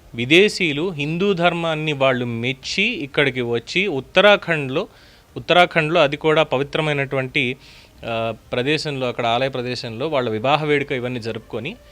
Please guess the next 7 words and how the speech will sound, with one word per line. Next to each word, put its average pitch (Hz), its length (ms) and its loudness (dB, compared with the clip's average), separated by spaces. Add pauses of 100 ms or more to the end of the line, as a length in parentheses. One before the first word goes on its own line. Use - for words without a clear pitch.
(200)
ఉంటే 147 300 2
అక్కడికి 147 440 0
వెళ్ళి 160 500 0 (100)
వాళ్ళని 139 360 4
అడుగుతూ, 156 640 0 (960)
"మీరు 131 140 -2
క్రిస్టియన్సా?" 165 800 2